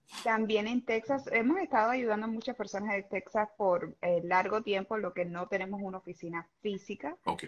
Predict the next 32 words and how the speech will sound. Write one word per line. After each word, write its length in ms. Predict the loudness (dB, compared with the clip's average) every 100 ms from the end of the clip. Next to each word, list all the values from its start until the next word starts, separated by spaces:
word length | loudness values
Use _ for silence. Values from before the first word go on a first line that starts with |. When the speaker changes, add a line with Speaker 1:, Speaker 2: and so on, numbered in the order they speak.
| -10 -6
Speaker 1:
pero 420 | 2 4 4 2 -2
sí 360 | -4 -2 0 0
ayudamos 560 | 0 2 0 0 -2
ahí 320 | -2 -2 -4 -4
porque 640 | -6 -4 -2 0 0 0
cómo 280 | 0 0 -2
funciona 480 | -6 -4 -2 -2 0
la 120 | 0
ley, 260 | 2 0 0
si 140 | -4
nosotros 360 | -8 -6 -4 -2
tenemos 240 | -4 -4 -6
una 200 | -4 -6
licencia 760 | -8 -8 -4 -4 -4 -6 -8 -12 _ _ _
o 100 | 2
uno 260 | 2 2 -2
de 100 | -2
nuestros 360 | -4 -6 -6 -2
abogados, 520 | 0 0 2 2 0
entonces 380 | -4 -6 -6 -4
te 120 | -6
podemos 460 | -4 -6 -4 -4
a-, 160 | 0 0 -2
ayudar, 500 | -2 0 0 0 0
podemos 280 | -4 -2 -4
hacer 240 | -4 -4
el 140 | -4 0
caso, 380 | 2 2 -4
podemos 360 | -8 -6 -6 -8
filearlo 520 | -6 -4 0 -2 -2
en 120 | -6 0
corte 500 | 0 0 0 -4